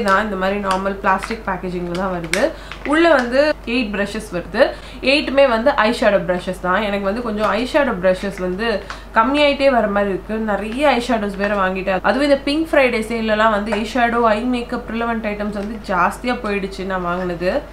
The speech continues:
அதனால கொஞ்சம் பிரஷஸ் வேணுமே அப்படின்றதுக்காக அஃபோர்டபுள் ரேஞ்சில் இருக்கட்டும் நான் கலெக்ட் பண்ணது இதுதான். So, this is how all the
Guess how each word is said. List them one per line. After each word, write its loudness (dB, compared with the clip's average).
அதனால 2
கொஞ்சம் 2
பிரஷஸ் 4
வேணுமே 0
அப்படின்றதுக்காக -2
அஃபோர்டபுள் 4
ரேஞ்சில் 0
இருக்கட்டும் -2
நான் -2
கலெக்ட் -4
பண்ணது -2
இதுதான். -2
So, -6
this -4
is -6
how 6
all 4
the -4